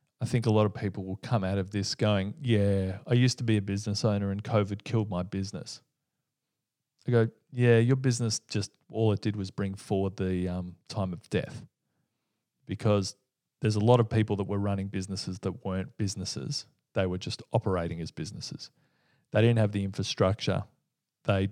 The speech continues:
didn't have the experience. They didn't have the resources. And they didn't actively try and fix that for many years prior to this. And, and don't get me wrong, there is some absolute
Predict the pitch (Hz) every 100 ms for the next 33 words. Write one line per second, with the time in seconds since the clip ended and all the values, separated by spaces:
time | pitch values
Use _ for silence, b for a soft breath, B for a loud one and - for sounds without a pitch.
0 | - 113 104 98 90 - - 95 92 92
1 | - 95 104 101 92 90 90 87 - 90
2 | 87 90 85 - b b b b b b
3 | _ - 101 98 - _ 107 104 107 -
4 | 117 117 120 - _ 107 104 - 104 104
5 | 98 98 - 98 98 - - 92 - -
6 | 92 - _ _ _ - 101 101 98 90
7 | 95 95 - - 107 95 - - 80 -
8 | - _ _ _ _ _ _ _ 123 117
9 | _ - 131 135 123 123 104 104 92 -
10 | 120 120 113 107 107 101 95 _ _ _
11 | _ _ _ _ _ - 127 123 - 104
12 | 101 98